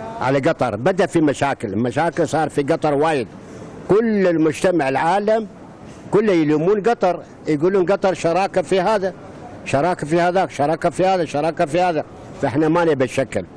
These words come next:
على دولة الش-، آه، قطر الشقيقة.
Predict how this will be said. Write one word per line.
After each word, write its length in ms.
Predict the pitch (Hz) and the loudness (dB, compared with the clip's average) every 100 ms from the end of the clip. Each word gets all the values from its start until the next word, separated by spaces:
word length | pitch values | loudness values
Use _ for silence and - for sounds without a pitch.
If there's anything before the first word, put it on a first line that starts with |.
| - - - - | -20 -20 -20 -6
على 220 | 120 123 123 | -2 0 2
دولة 320 | 143 143 127 131 | 2 2 0 -2
الش-، 180 | - | -2
آه، 340 | 120 117 110 98 - 95 | 0 2 0 -4 -8 -4
قطر 260 | 143 135 120 | -2 0 -2
الشقيقة. 600 | - 113 - 113 - | -2 -4 -2 -4 -4